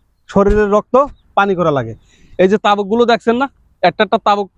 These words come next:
কত টন করে ওজন করে, আমি কত টন ওজন আমি বলতে পারবো না, কিন্তু এই, এই তাবুকগুলা মানুষ এবং মেশিনের সাহায্যে এই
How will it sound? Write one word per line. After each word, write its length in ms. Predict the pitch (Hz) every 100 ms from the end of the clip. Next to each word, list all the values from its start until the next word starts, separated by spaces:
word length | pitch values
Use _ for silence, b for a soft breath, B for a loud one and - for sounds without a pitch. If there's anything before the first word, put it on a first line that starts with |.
| -
কত 140 | 214 196
টন 120 | 214 214
করে 120 | 214
ওজন 160 | 202 196
করে, 120 | 185
আমি 120 | 185 208 175 - - -
কত 140 | 196 196
টন 120 | 240
ওজন 180 | 220 233 240
আমি 80 | 220
বলতে 140 | 208
পারবো 200 | 196 156
না, 120 | 131 98 _ _ _ -
কিন্তু 140 | 202
এই, 80 | 233 - -
এই 60 | 202
তাবুকগুলা 460 | 226 220 208 233 262 226
মানুষ 240 | 214 254 294 - - _
এবং 160 | 190 208
মেশিনের 360 | 196 214 247 247 -
সাহায্যে 320 | 220 175 143 - _ B B _
এই 80 | 180